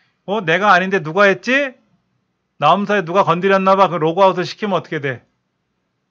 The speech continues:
저쪽에 있는 컴퓨터상에 로그인, 저기 카카오톡 실행된 게 종료가 되는 거야. 강제로 종료시킬 수가 있는 거지.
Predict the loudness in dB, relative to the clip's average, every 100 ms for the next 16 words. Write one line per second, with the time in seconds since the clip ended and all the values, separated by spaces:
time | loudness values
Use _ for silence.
0 | _ _ _ _ _ -10 -6 -2 -2 -2
1 | -2 -4 -4 -4 -2 0 0 -4 -10 _
2 | -6 -4 -2 -4 -4 -6 -6 -8 -8 -6
3 | -6 -6 -6 -6 -8 -6 -6 -4 -2 -2
4 | -4 _ _ -10 -8 -2 -2 -2 -6 -10
5 | -14 -18 _ _ _ _ _ _ _ _
6 | _ _ _ _ _ _ _ _ _ _
7 | _ _ -6 -4 -2 -2 -2 -6 -8 -8
8 | -12 -10 -8 -8 -8 -12 -14 -20